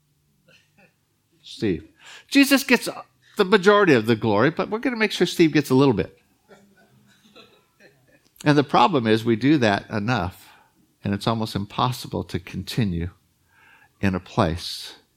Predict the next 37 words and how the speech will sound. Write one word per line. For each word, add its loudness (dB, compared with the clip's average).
where -4
God -2
can -2
pour -2
out -2
his -8
grace. -10
He -8
gives -4
grace -6
to -4
the -10
humble. -10
But -8
pride -4
enters 2
in, -2
and -2
we -2
actually -6
think -8
it's -8
us. -8
We -2
need 2
to 0
set 2
in -6
our -2
hearts, -6
no -6
matter -2
what -4
God -2
does -2
through -4
us, -12